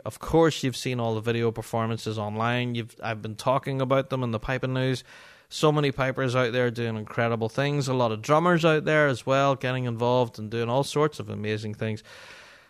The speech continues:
Our piping world is still very much alive and well. You may think that because the twenty twenty season has effectively been stopped, that you may think,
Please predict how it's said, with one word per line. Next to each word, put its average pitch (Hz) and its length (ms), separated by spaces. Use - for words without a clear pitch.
Our 156 120
piping 233 420
world 185 400
is 151 140
still 160 500
very 131 340
much 131 220
alive 113 400
and 113 160
well. 113 380
You 135 200
may 185 260
think 208 460
that 165 240
because 185 320
the 220 100
twenty 180 280
twenty 151 260
season 139 560
has 127 420
effectively 120 640
been 110 260
stopped, - 680
that 120 180
you 120 80
may 123 200
think, 120 260